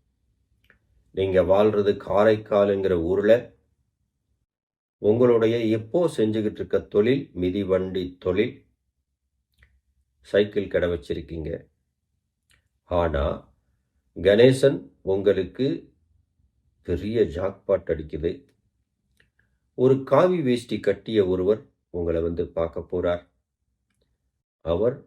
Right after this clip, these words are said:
உங்கள்கிட்ட ஒரு பரிசு கூப்பனை தரப்போகிறார். அது பல கோடி ரூபாய் மதிப்புள்ள பரிசு கூப்பன். அது மூலியமாக உங்களுக்கு பெரிய ஜாக்பாட் அடிக்கப் போகிறது.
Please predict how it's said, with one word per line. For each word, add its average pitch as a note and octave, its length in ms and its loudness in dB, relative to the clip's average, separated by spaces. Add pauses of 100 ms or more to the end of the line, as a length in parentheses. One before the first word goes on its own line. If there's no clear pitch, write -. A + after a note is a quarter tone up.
(640)
உங்கள்கிட்ட E2 520 -4
ஒரு - 400 -6 (260)
பரிசு F2 680 -6 (100)
கூப்பனை D#2+ 420 -6
தரப்போகிறார். D2+ 680 -8 (160)
அது D#2+ 280 -14
பல E2 320 -6
கோடி F2+ 340 -8
ரூபாய் F2+ 460 -8 (840)
மதிப்புள்ள E2+ 600 -6
பரிசு D#2+ 440 -6
கூப்பன். E2 440 -10 (400)
அது E2 300 -8
மூலியமாக G2+ 680 -2
உங்களுக்கு D#2+ 520 -4
பெரிய E2 340 -4
ஜாக்பாட் D#2 680 -6
அடிக்கப் D2 380 -8
போகிறது. D2+ 440 -6